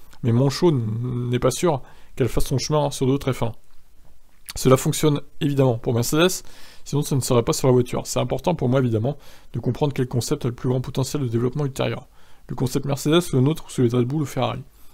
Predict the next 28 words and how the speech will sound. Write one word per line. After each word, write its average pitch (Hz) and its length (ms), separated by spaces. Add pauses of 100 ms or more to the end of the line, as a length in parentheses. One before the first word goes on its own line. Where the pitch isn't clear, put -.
(260)
Aucune 165 320
équipe 139 300
ne 135 60
peut 127 100
le 120 60
savoir 120 340
ou 120 80
prédire 131 400
pour 135 100
le 110 60
moment, 127 300 (440)
seul 151 220
le 123 80
temps 151 100
nous 139 100
le 123 40
dira. 113 320 (840)
Alors 123 160
c'est - 160
quoi 170 200
l'idée ? 143 420
Ils 107 100
vont 117 120
surveiller 131 340
les 131 80
chronos 139 240
de 131 60
Mercedes 139 480